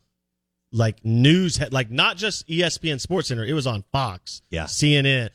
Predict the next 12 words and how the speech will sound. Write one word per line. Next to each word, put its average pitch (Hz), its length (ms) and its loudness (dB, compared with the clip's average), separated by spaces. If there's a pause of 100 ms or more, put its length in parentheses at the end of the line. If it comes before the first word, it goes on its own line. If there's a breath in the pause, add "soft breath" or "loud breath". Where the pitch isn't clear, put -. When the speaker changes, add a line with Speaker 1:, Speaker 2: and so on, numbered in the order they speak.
(160 soft breath)
Speaker 1:
Like, 131 160 -2
it 180 80 0
was 175 180 0
a 131 120 -2
national 123 840 0
story 98 580 -4 (600)
with 117 160 4
what 120 160 2
happened 117 320 0
with 107 100 -4
him 113 320 0
and 104 460 -2